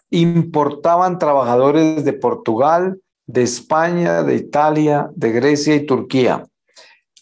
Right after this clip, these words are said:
para Alemania, y los entraban de noche en los trenes.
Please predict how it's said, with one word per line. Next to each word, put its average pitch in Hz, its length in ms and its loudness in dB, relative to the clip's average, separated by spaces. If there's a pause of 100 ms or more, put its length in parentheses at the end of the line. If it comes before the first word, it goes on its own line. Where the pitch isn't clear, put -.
(120)
para 120 200 0
Alemania, 135 440 0
y 139 60 0
los 127 240 -2
entraban 156 500 0
de 160 120 2
noche 175 420 0
en 175 80 2
los 151 220 -2
trenes. 190 640 -6